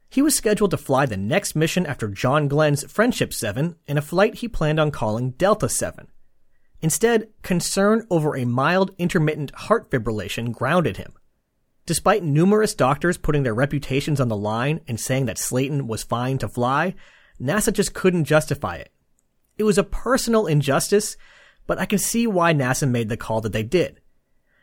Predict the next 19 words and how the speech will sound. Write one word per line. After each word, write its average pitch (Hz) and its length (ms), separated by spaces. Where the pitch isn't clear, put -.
Yeah, 180 140
Slayton 233 500
probably 190 480
would 156 180
have 160 100
been 160 120
fine, 165 480
but 185 300
for - 240
y-, 185 180
only 226 260
your 165 120
second 220 540
ever 165 340
orbital 156 400
flight, 135 440
and 147 120
with 147 100
six - 360